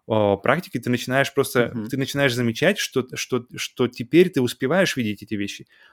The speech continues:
Speaker 1: что твои, теперь твоей реакции хватает, чтобы не только р-, разглядеть, но и разрубить, э,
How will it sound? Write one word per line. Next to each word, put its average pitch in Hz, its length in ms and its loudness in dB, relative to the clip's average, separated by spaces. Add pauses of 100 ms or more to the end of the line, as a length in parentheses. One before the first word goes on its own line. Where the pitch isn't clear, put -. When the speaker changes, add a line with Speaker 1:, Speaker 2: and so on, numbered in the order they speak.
Speaker 1:
что 127 140 -8
твои, 131 180 -6
теперь 147 260 -2
твоей 123 220 2
реакции 120 360 0
хватает, 135 460 0
чтобы 117 260 -4
не 117 100 0
только 202 280 2
р-, 147 380 2
разглядеть, 120 460 0
но 123 100 0
и 123 80 6
разрубить, 127 500 0
э, 110 600 0